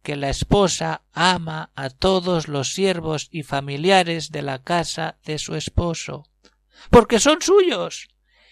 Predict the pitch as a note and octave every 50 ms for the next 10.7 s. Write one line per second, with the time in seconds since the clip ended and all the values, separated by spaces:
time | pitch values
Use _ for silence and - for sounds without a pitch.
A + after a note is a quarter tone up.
0 | _ - - A3 A#3+ A#3+ B3 A#3+ A#3 A3+ G#3 A3 G#3+ B3 C4+ D4+ D4+ D4 C#4 B3
1 | A#3+ G#3+ G3+ A3+ G#3+ G3+ - - G3+ A3+ B3+ B3+ A#3 A3 G#3 F#3 - - - -
2 | F3 F3 F3 F3 G#3 A#3+ A#3+ A3+ G#3+ F#3+ - - F#3 F3+ F3 E3+ E3 - A3+ A3+
3 | G3+ F3+ D#3+ - - F3+ F3 E3+ E3 D#3+ D3+ - D#3+ D#3+ D#3+ E3+ G#3+ A3+ G#3 F#3+
4 | F3 E3 F3 F3 E3+ F3 F3 - - - _ - D3+ D3 E3 F3+ E3+ E3 D#3 C#3+
5 | C3+ B2+ B2+ - _ - - - - - - - - - - _ - F3+ F3 G3+
6 | B3 C4+ C4+ B3+ A#3 G3+ G3 F3+ E3 D#3 D3+ D3 - - D#3 E3+ G3+ A3 F#3 -
7 | - - F3 D#3+ C3+ - C#3+ D3 E3+ F#3+ G3+ G#3+ G#3+ - _ _ _ _ _ _
8 | _ _ - - _ - F3 F3 F3 E3+ D#3+ _ - B3 B3+ B3 A#3+ A#3 A3 G#3
9 | G#3 G3+ F#3+ - F#3+ F3+ G#3+ A#3 A3+ G#3 G#3+ B3 B3 A#3 G#3 F#3 E3+ - - -
10 | F3 E3+ E3+ E3 - E3+ E3 E3 F3 F#3+ A#3 B3 A#3+ A3+